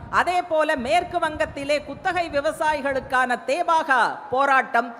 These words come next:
அருகில் இருக்கக்கூடிய தெலுங்கானாவிலே நடந்த வீரம் செறிந்த விவசாயிகளுக்கான கிளர்ச்சி என அத்தனையிலும் பெண்களை களத்திலே சக மனிதர்களாக, சக போராளிகளாக, சக தோழர்களாக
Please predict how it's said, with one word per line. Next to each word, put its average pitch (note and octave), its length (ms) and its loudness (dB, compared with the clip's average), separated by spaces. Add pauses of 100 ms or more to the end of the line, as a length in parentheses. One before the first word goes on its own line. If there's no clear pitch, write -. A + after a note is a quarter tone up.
(440)
அருகில் F4+ 380 2
இருக்கக்கூடிய D#4 640 -2 (160)
தெலுங்கானாவிலே D4 920 2 (200)
நடந்த D4 440 0
வீரம் E4 480 -4
செறிந்த D4 400 -2
விவசாயிகளுக்கான C#4+ 1120 -2 (140)
கிளர்ச்சி D#4+ 560 -2
என C4 160 -2 (220)
அத்தனையிலும் E4 840 0 (500)
பெண்களை D#4+ 560 0 (180)
களத்திலே C#4+ 720 2 (520)
சக B3+ 280 4 (140)
மனிதர்களாக, C#4 840 0 (540)
சக B3+ 260 4 (140)
போராளிகளாக, C4+ 920 2 (540)
சக C#4 300 2 (100)
தோழர்களாக C#4+ 800 2